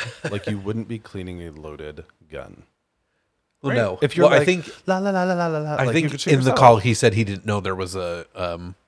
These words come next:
Speaker 1: a bullet in the chamber.
Speaker 2: Was it his gun?
Speaker 1: It was his, I mean, yes, it was, I'm
Speaker 2: Mm,
Speaker 1: assuming it was his gun.
Speaker 2: okay, all right. Um, now, here's the thing. Of course, like I said in the beginning,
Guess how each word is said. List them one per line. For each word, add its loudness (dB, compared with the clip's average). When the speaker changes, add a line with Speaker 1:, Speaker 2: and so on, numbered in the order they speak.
Speaker 1:
a -6
bullet -4
in -10
the -10
chamber. -8
Speaker 2:
Was -8
it -8
his -6
gun? -6
Speaker 1:
It -8
was -2
his, 0
I -2
mean, -4
yes, -2
it -6
was, -8
I'm -6
Speaker 2:
Mm, 0
Speaker 1:
assuming 2
it -10
was -10
his -8
gun. -4
Speaker 2:
okay, -2
all -8
right. -8
Um, 2
now, -2
here's -4
the -6
thing. -6
Of -8
course, -8
like -10
I -8
said -8
in -6
the -6
beginning, -6